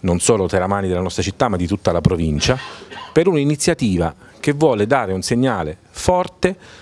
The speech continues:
contro un modo di gestire le società partecipate, tutte a servizio della politica e non dei cittadini.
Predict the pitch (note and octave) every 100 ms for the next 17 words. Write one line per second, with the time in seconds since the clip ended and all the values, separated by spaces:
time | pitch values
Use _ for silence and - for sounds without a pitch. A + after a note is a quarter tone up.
0 | - - F#3+ A2 E2+ - - - F3 D#3
1 | F2+ D#2 C#2 A#2+ D3 C#3+ C#3 - E2 C#3+
2 | - G#2 - B2 - C3+ - - F3 -
3 | F3+ A2+ E3+ G3+ G#3+ A3 _ _ G3 E3
4 | - - - - - F#2 B2 - - -
5 | E2+ F#2+ E3+ A#3 F#3+ - - - D3+ G3
6 | G#3 G3 - A#2 C#3 - E2+ D#2+